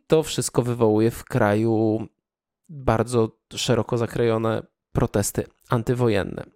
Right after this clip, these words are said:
E, i podczas Krajowej Konwencji Demokratycznej w Chicago, em, oczywiście te protesty się odbywają, ale,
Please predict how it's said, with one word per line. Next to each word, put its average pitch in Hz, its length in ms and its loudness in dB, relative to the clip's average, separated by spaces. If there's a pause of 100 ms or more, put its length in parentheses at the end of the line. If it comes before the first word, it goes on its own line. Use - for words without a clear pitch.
(140)
E, 113 380 0
i 151 220 -4
podczas - 440 -2
Krajowej 135 420 2
Konwencji 131 500 -2
Demokratycznej 123 640 -4
w - 60 -8
Chicago, 131 600 0 (520)
em, 117 760 -2
oczywiście 127 420 -4
te 123 100 -2
protesty - 480 -2
się - 160 -2
odbywają, 127 800 -2 (1040)
ale, 131 520 2